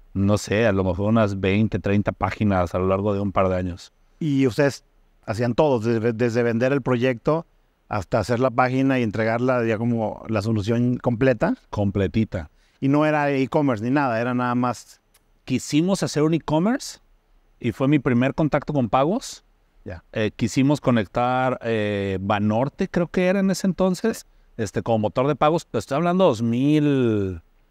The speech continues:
Speaker 1: cinco. Nah, o sea, de
Speaker 2: Imposible.
Speaker 1: la, el cliente, de hecho, me dijo, "Deja el proyecto tirado, o sea, no lo sigamos moviendo porque esto va a ser imposible, o sea, no me van a dar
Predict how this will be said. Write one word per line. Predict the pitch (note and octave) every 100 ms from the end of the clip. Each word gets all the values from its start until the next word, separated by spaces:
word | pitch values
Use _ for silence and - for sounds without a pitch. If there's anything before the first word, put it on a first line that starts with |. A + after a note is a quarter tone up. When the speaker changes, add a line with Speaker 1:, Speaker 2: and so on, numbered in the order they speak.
| _ _
Speaker 1:
cinco. | - - C#3 D3+ - F#2 D#2+ - - - _ _
Nah, | - C3+ C3 F#2 D#2+
o | F#2+
sea, | G#2+ G2+ F#2
de | A2+ A#2
Speaker 2:
Imposible. | G#2 A#2 A#2+ F2+
Speaker 1:
la, | - B2+ -
el | C3+ B2+
cliente, | - D3 F3+ F#3+
de | F3
hecho, | E3 F#3+
me | F3 C3
dijo, | C3+ E3
"Deja | A#2+ C3 C3 D3
el | A#2+
proyecto | - A2+ A#2 C3 A2
tirado, | - F#2 G#2+ B2
o |
sea, | G#2 F#2 - _ -
no | A2
lo | C3
sigamos | A#2 A#2 B2+
moviendo | A#2+ G#2+ A#2 C3
porque | A2 G2+ G#2
esto | -
va | A2
a |
ser | A2 A2+
imposible, | F2+ E2+ G2+ F2
o |
sea, | E2+ F2
no | G#2
me |
van | G#2+ A2
a |
dar | G#2 G2+